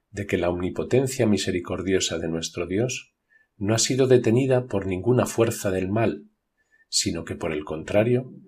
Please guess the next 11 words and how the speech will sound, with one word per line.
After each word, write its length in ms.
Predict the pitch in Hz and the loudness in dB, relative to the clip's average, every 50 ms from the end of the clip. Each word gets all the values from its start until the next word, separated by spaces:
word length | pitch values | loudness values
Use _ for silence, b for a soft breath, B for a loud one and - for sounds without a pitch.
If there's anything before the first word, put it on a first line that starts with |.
| - - - - _ _ | -20 -20 -20 -20 _ _
sabe 380 | - - - - 107 110 113 104 | -4 -2 2 4 4 6 6 6
hacer 480 | 95 - - - 85 78 73 - - _ _ _ _ _ - | 4 4 2 -2 -2 -4 -4 -8 -12 _ _ _ _ _ -4
que 120 | - 98 | -2 0
incluso 500 | 90 90 87 - - 113 127 123 - 117 | 0 0 -2 2 4 4 4 4 2 2
la 120 | 101 92 | 0 0
fuerza 440 | 87 - - 110 107 104 - - 87 | 0 2 2 2 2 2 0 -4 -4
del 200 | 78 78 76 76 | -4 -6 -6 -4
mal 360 | 85 98 110 127 127 131 127 _ _ _ _ _ _ _ _ _ _ | 0 2 2 2 0 -2 -10 _ _ _ _ _ _ _ _ _ _
contribuya 720 | - - 87 80 80 - 82 82 76 90 101 104 104 95 | -8 -8 -8 -8 -8 -8 -8 -6 -2 -2 0 4 4 4
al 120 | 87 78 | 2 2
bien. 340 | 78 78 71 69 69 - - | -2 -6 -6 -6 -8 -12 -18